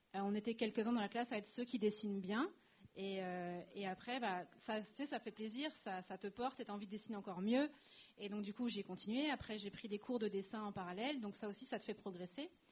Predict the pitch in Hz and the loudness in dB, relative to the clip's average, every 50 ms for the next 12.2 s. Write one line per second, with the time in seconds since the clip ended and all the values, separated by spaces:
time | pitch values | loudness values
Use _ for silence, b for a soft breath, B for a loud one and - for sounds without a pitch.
0 | B B B B B 208 - 190 196 185 - 277 285 - - - - 220 196 190 | B B B B B -10 -2 -2 0 2 2 0 -2 -2 -10 -6 -2 0 0 0
1 | 180 - 165 - - 208 208 269 277 285 277 269 254 285 320 320 - - - - | 0 -2 -6 -4 -4 -2 0 4 4 6 8 10 10 10 10 8 4 -4 -6 -6
2 | 233 214 - 214 220 - - 226 202 196 185 - - 285 277 - 277 220 233 214 | -4 -2 0 -2 -2 -2 -2 -2 -2 -2 -4 -2 -2 -2 0 -2 -4 -4 -4 -4
3 | 208 208 208 - - 233 233 220 190 185 190 - 233 - - 220 - 220 220 214 | -4 -6 -8 -4 0 2 4 4 4 2 2 -2 -2 -2 -2 -2 2 2 2 4
4 | 185 185 180 - - 285 320 - 220 202 202 196 - - 190 - - 226 - 220 | 2 0 0 2 2 2 2 2 0 0 0 0 0 -4 -6 -6 -6 -2 -2 -2
5 | 208 - 190 180 165 175 190 185 - 226 214 220 208 208 196 185 185 185 B B | -2 -2 -4 -4 -4 -4 -6 -6 -6 -4 -2 -2 0 0 0 0 -2 -4 B B
6 | B B B B B B B - 202 208 196 214 220 220 - - - 294 302 302 | B B B B B B B 0 0 2 2 2 0 0 2 2 4 6 6 8
7 | 233 247 233 - - 320 339 403 339 240 196 185 185 185 190 196 B B B B | 6 6 4 4 4 4 6 6 6 6 6 4 2 0 0 -4 B B B B
8 | B _ - 302 - 294 262 269 247 240 - 226 240 233 - - 226 226 262 269 | B _ 4 4 4 4 4 4 4 4 4 4 2 4 4 4 4 6 8 8
9 | 277 269 - 220 202 180 - - 185 190 226 233 233 233 220 226 - - 226 240 | 8 6 4 0 -2 -2 -4 -4 0 2 4 8 8 8 6 6 4 4 4 4
10 | 247 - - - - - - 185 185 170 214 233 226 - 240 240 240 185 202 208 | 4 2 -4 -14 -20 -8 -4 -4 4 4 4 4 6 4 2 2 2 -2 -4 -4
11 | - - 220 214 208 190 180 190 185 - - 180 170 170 - - - - 196 185 | 0 0 2 2 2 0 0 -2 -4 -4 -6 -6 -8 -8 -10 -14 -6 -4 0 2
12 | 196 208 202 | 2 2 0